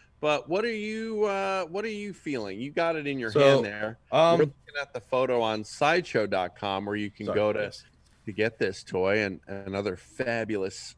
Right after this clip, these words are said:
Speaker 1: collectibles as well.
Speaker 2: So the actual, like you said, the sculpt, it looks excellent. It's beautiful. I'll say this right now. Maybe it's just me. Maybe I'm a little picky because, you know, I've seen a lot of products come through the sandwich shop. Um,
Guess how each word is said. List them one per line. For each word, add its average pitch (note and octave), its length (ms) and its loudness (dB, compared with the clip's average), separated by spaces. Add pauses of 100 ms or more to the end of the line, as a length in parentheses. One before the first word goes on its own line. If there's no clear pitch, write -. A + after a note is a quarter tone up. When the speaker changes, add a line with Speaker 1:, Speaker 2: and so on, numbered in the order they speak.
Speaker 1:
collectibles F#2+ 600 -6
as E2+ 100 -18
well. G2 360 -10 (180)
Speaker 2:
So F3+ 400 6 (240)
the D3 380 2
actual, G3+ 580 6
like A#2 220 4 (100)
you B2 80 -12
said, G2+ 180 -2
the - 60 -14
sculpt, C#3+ 380 0
it B2 60 0
looks B2+ 220 0
excellent. A2+ 380 -2
It's G#2 80 -12
beautiful. G#2+ 500 -2 (480)
I'll A3+ 200 4
say D#4+ 160 2
this D4 180 0
right A3 140 4
now. G3 240 2
Maybe E3+ 280 4
it's E3+ 100 2
just D#3+ 180 -2
me. E3 320 0
Maybe A#2+ 240 2
I'm A#2 100 0
a - 20 0
little A2+ 140 0
picky B2 380 -2
because, G#2 500 -4
you G#2+ 80 -4
know, G2+ 220 -6 (260)
I've A2 160 2
seen A2+ 140 0
a G#2+ 40 2
lot G#2 120 4
of G#2 80 -4
products G#2 600 0
come G2+ 280 -4
through G2+ 260 -4
the G2 60 -8
sandwich F#2+ 320 -8
shop. F#2 260 -8 (540)
Um, G#2 340 2